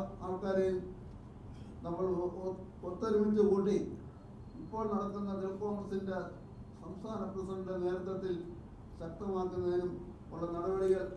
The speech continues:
സ്വീകരിക്കണം എന്ന് മാത്രമാണ് എനിക്ക് പറയാനുള്ളത്. പിന്നെ ഇവിടെ പറഞ്ഞിരിക്കുന്ന ഈ ലൈഫ് പദ്ധതികളിൽ പഞ്ചായത്ത് തോറും ലൈഫ് പദ്ധതി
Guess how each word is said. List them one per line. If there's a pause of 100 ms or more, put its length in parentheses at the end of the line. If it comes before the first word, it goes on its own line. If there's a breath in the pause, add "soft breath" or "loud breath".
(200)
സ്വീകരിക്കണം (220)
എന്ന് (100)
മാത്രമാണ്
എനിക്ക്
പറയാനുള്ളത്.
പിന്നെ (1040)
ഇവിടെ (100)
പറഞ്ഞിരിക്കുന്ന (400)
ഈ (1600)
ലൈഫ്
പദ്ധതികളിൽ (560)
പഞ്ചായത്ത്
തോറും (680)
ലൈഫ്
പദ്ധതി